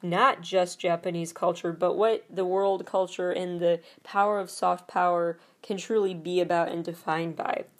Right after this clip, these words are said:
She manifests the, uh, inner child traits that people really hope to reclaim. And that is more important than ever at this era.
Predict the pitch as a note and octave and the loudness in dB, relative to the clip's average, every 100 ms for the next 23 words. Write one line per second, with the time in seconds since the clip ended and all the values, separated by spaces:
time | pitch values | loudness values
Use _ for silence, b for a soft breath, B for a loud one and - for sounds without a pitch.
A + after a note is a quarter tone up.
0 | - - - B3+ B3+ D#4+ E4+ - A#3+ A#3+ | -20 -18 -10 -6 -2 0 -2 -2 0 0
1 | - - _ - F3+ G#3 G3+ - - _ | -4 -8 _ -18 -10 0 2 2 -2 _
2 | G3 F#3 - - _ _ _ _ _ _ | -2 0 -2 -8 _ _ _ _ _ _
3 | _ _ G#3+ A#3+ A#3 - G#3 G3 F#3+ F3 | _ _ 0 2 0 2 4 4 2 -2
4 | - F3 E3+ - F3 E3 - G3 F#3+ F3+ | -4 -4 -4 -6 -2 -2 -2 -8 -2 0
5 | E3+ E3+ E3+ E3+ F3 F3 E3+ - - F3 | 0 0 -2 -2 -2 -2 -2 -8 -8 -4
6 | E3 D#3+ B B B B F3+ F3+ - G3 | -4 -4 B B B B -4 -2 -4 -4
7 | E3+ - - - _ b b - G3 G3 | -4 -6 -12 -18 _ b b -4 -2 2
8 | A3 A#3+ G#3 G3+ G3+ G3+ G3 F#3 F#3 F3 | 2 2 0 -2 -2 -2 -2 0 0 0
9 | F3+ E3+ F3 - - E3+ - - | 0 0 -4 -6 -6 -6 -4 -8